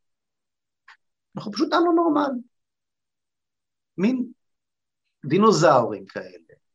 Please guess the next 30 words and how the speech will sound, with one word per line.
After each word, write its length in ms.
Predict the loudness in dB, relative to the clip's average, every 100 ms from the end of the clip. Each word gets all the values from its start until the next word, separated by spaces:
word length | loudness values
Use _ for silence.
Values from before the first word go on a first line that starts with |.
| _ _ _ _ _ _ _ _ _ _ _ -14
חמודים 480 | -4 -2 0 -2 0
כאלה, 240 | -2 0
לא 160 | 2 2
גדולים, 340 | 4 4 2 -4 _ _ _ _
קטנים 380 | -6 -2 0 0 2
כאלה, 360 | 0 0 -4 -8
למסת-, 360 | -8 -6 -8 -8
כמו 160 | -2 0
החתולים 420 | 2 2 2 4
ליד 120 | 4 2
פחי 180 | 2 2
הזבל, 460 | 4 4 2 -2 -6 _ _ -10
דינוזאורים, 720 | -6 -4 -2 -2 -2 -6 -10 -16 _ _ _
עם 100 | -8 -4
פפיונים 500 | -2 2 2 2 -2
קטנים 300 | -4 -6 -6
חמודים. 420 | -4 -4 -4 -10 _ _ _ _ _ _ _ _ _ 0
אנחנו 440 | 4 4 4 2
ראינו 340 | 4 4 4
את 120 | 0 -4
האשו-, 400 | -6 -8 -10 -10
את 120 | -8
ה-, 120 | -8
את 140 | -8 -12
האשורים 840 | -10 -12 -10 -2 0 2 -2 -6 -12
ואת 200 | -16 -16
הבבלים, 800 | -18 -16 -16 -8 -4 -2 -2 -8 -16 _ _ _ -20 _ -8
אנחנו 320 | -6 -2 0
ראינו 280 | 2 2
את 120 | 0